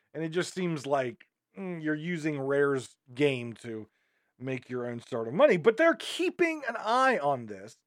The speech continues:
And if they feel that Alliance servers get to a point, and again,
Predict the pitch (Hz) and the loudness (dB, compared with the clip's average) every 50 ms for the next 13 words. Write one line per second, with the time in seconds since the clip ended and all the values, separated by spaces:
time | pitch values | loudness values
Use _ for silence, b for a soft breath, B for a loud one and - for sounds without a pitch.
0 | _ _ _ _ _ _ _ _ _ _ _ _ - 202 233 240 247 247 233 226 | _ _ _ _ _ _ _ _ _ _ _ _ -2 2 2 4 4 2 2 0
1 | - - 214 214 165 175 240 277 269 - - _ - 311 302 285 262 208 185 175 | 4 6 6 6 6 6 4 4 2 0 -4 _ 4 6 6 10 10 10 10 12
2 | 156 175 165 170 170 165 165 185 220 247 247 233 202 - - 220 214 208 190 190 | 10 8 8 8 6 4 4 2 2 2 0 -2 -4 2 6 6 6 8 6 4
3 | 170 143 131 175 214 180 170 185 180 156 - - - 185 180 143 120 120 - 170 | 2 2 -2 -4 -4 -2 0 -2 -2 -2 -4 -6 -4 -2 -2 -2 -2 -4 -4 -4
4 | 190 220 208 208 214 151 123 | -2 -2 2 2 2 2 2